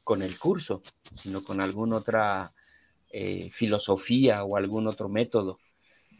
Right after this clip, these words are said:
Eh, el curso no es para todos. En el mismo prefacio dice, "Este es un curso para que algunas personas, algunas,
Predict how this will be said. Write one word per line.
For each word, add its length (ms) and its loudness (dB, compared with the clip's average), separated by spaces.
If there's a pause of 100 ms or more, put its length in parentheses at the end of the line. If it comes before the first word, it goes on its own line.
(140)
Eh, 580 -2 (200)
el 160 2
curso 320 4
no 120 6
es 100 2
para 300 4
todos. 380 4
En 120 0
el 120 0
mismo 400 2
prefacio 760 4 (380)
dice, 420 -4
"Este 200 0
es 100 -4
un 140 -4
curso 380 -2
para 240 6
que 160 4
algunas 520 4
personas, 640 0 (920)
algunas, 680 4